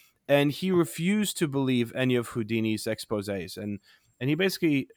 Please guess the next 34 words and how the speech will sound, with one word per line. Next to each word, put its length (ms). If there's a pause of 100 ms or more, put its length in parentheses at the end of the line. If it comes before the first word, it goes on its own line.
(100)
said 340
that 320 (280)
in 160
a, 120 (280)
privately 440
and 80
then 80
eventually 340
publicly, 560
uh, 180
Doyle 280
would 100
say 160
that 140
Houdini 380
really 240
was 500
a 80
powerful 420
spiritualist 540
medium. 320
Like, 240 (260)
there's 220
no 180
way 160
he 100
could 140
be 100
doing 260
what 140
he 80
does. 440 (400)
And 520
therefore, 760